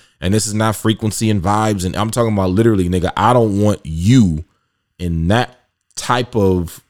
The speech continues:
mentality around me 'cause I don't wanna be associated with that.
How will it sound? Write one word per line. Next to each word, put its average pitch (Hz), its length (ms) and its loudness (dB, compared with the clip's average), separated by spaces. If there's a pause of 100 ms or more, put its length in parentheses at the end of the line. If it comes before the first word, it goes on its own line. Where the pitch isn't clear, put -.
(100)
mentality 135 840 -2
around 101 560 0
me 135 300 0 (240)
'cause - 240 -10
I 127 140 4
don't 123 140 2
wanna 110 180 0
be 92 120 -2
associated 82 580 -2
with 62 120 -14
that. - 200 -10